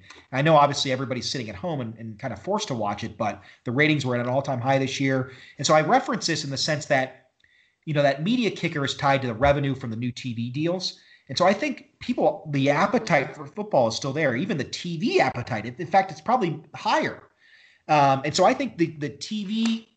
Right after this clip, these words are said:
uh, networks realize this. And so I still think that they'll be able to, to, to, to give the league,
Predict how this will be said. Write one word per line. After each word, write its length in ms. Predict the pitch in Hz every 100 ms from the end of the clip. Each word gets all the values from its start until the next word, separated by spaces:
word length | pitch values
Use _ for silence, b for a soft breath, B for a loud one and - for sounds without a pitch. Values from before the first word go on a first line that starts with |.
| -
uh, 480 | 147 139 131 131 127
networks 500 | 139 147 143 135 - 117
realize 500 | 160 226 143 117 113
this. 180 | 120
And 80 | 120
so 120 | -
I 120 | 151 170
still 280 | - 196
think 240 | 175 165 151
that 100 | 131
they'll 140 | 123
be 180 | 117 120
able 160 | 120 113
to, 300 | 117 107 98 B B B B B
to, 180 | - 113 110
to, 260 | 120 107
to 140 | - 117
give 240 | 127 120
the 60 | 117
league, 580 | 113 127 120 113 95